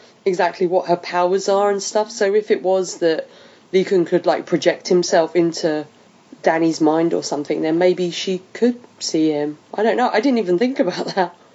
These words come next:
Hmm. Uh, what was I gonna say? So Danny punches Saiv with the Iron Fist, and Saiv goes flying three hundred miles through this building. But he's still alive, see? He's totally coming back. He can survive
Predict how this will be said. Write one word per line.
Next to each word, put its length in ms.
Hmm. 360
Uh, 680
what 100
was 100
I 40
gonna 120
say? 560
So 180
Danny 320
punches 600
Saiv 480
with 160
the 120
Iron 200
Fist, 400
and 420
Saiv 340
goes 280
flying 500
three 300
hundred 260
miles 680
through 180
this 140
building. 520
But 100
he's 160
still 220
alive, 480
see? 280
He's 220
totally 260
coming 260
back. 300
He 140
can 160
survive 400